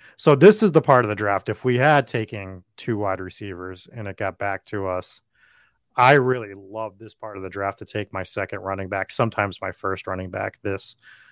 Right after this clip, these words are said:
Rhamondre, Damian Harris, Rashad Penny, Devin Singletary range, I just think is amazing at the end of the ninth, early tenth round for that particular spot.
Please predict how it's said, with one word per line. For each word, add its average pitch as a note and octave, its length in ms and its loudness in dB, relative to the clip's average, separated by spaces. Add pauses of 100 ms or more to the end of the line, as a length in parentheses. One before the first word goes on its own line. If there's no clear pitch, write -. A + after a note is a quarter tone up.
(200)
Rhamondre, G#2+ 720 2
Damian G2+ 460 -4
Harris, F#2 460 -6
Rashad G2+ 420 -6
Penny, F2+ 580 -10 (260)
Devin G#2+ 280 0
Singletary G2 600 -4
range, F#2+ 460 -8 (440)
I A#2+ 80 2
just G#2+ 180 -2
think A#2 240 0
is F#2+ 560 -2 (600)
amazing A2 960 0
at A2 160 -6
the G2+ 140 -4
end F#2+ 140 -2
of F#2 80 -4
the F#2 60 -6
ninth, F#2 360 -6
early F#2+ 240 -8
tenth F2+ 320 -12
round F2 320 -12
for F2+ 220 -12 (100)
that F#2 260 -12 (300)
particular F#2+ 500 -12
spot. - 400 -12